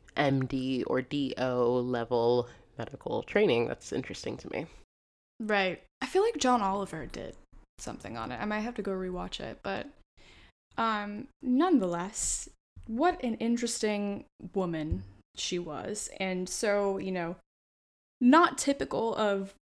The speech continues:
Speaker 2: what was expected of her at the time. And I think that it's great that she, you know, she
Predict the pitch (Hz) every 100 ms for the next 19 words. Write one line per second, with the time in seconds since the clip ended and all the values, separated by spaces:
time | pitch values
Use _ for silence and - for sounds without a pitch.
0 | - 220 220 208 202 - - - 202 196
1 | - 185 185 175 - - - - 175 156
2 | - 180 - 180 175 180 - 190 - 175
3 | 170 160 - 175 - - 160 - - 170
4 | - 175 165 175 - _ - - 202 175
5 | 160 - 208 190